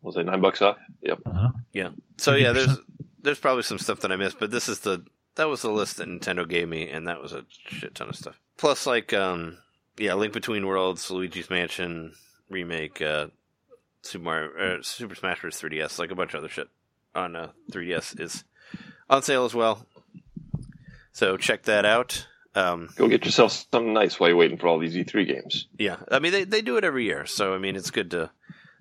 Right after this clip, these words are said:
Speaker 3: it's, like, pretty much, like, everything, I guess, was on sale, or everything has been talked about, so they're like, "Hey, go for it."
Speaker 2: There
Speaker 3: Uh,
Speaker 2: may be a couple of surprise reveals, but by the time you hear this, we'll have it. We'll know everything.
Speaker 3: Well, I mean, there, there was a couple things revealed in the Treehouse.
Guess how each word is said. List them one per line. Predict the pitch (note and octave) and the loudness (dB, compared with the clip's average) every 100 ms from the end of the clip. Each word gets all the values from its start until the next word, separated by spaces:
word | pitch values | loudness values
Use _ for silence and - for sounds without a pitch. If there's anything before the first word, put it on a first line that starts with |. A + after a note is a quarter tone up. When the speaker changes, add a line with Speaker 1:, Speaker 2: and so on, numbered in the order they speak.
| - - | -14 -6
Speaker 3:
it's, | A2+ | 2
like, | A#2+ G#2+ | 2 4
pretty | B2+ A#2+ | 2 2
much, | A#2 - | 2 0
like, | A2 G#2 | -2 0
everything, | G#2+ G#2+ - G2+ F#2+ F#2 | 0 0 0 -2 0 -2
I | F#2+ | 2
guess, | F#2 F2+ - | 2 0 0
was | E2+ - | -2 -2
on | - F#2 D#2+ | -2 -2 -2
sale, | F2 E2 - | -2 0 0
or | A2 | 2
everything | A2+ G#2+ A#2 G2+ | 2 0 0 -2
has | F2+ | -2
been | F#2+ F2+ | -2 -2
talked | - F#2 - | 0 -2 -2
about, | C2 - | -8 -6
so | - | -8
they're | E2 E2+ | -8 -8
like, | E2+ | -4
"Hey, | F#2 F2+ G#2+ - _ - | -2 -2 -2 -6 _ 0
go | B2+ | 0
for | - A#2 G2+ | 2 2 2
it." | - | 2
Speaker 2:
There | - | 8
Speaker 3:
Uh, | G3+ | 10
Speaker 2:
may | G#3 | 12
be | G3+ D3+ | 12 10
a | |
couple | C3+ D#3+ D#3 D#3 C#3 | 8 6 6 4 2
of | B2 - - | -2 -8 -4
surprise | D3 F3 F3 E3 C3 | 0 6 8 8 6
reveals, | C#3 C3 C3+ C3+ B2 - _ _ - | 4 6 6 6 2 -4 _ _ -4
but | A#2+ A2 | -2 2
by | B2 | 2
the | A#2+ | 4
time | B2+ A#2 | 4 4
you | A#2 | 4
hear | A2 A2 | 4 2
this, | A2 - | 0 -2
we'll | G#2 G2 | -4 -6
have | F#2+ | -8
it. | F2 _ - | -12 _ -6
We'll | C3 | -2
know | A#2+ A2 | 0 0
everything. | G#2 G#2+ A2+ A2 - - _ | 0 -4 -4 -4 -8 -20 _
Speaker 3:
Well, | C#3 D3+ | 4 6
I | |
mean, | D#3 D#3 | 4 4
there, | E3 | 4
there | D3+ D#3+ | 4 4
was | G#3+ A#3+ | 4 2
a | |
couple | E3+ C3+ | -2 0
things | A2+ A2 A2 | 0 -2 -2
revealed | G2 G#2+ G2 | 2 2 2
in | G#2+ | 0
the | F2+ | -2
Treehouse. | - G2 F2+ D#2 - - | 0 0 0 -2 -6 -8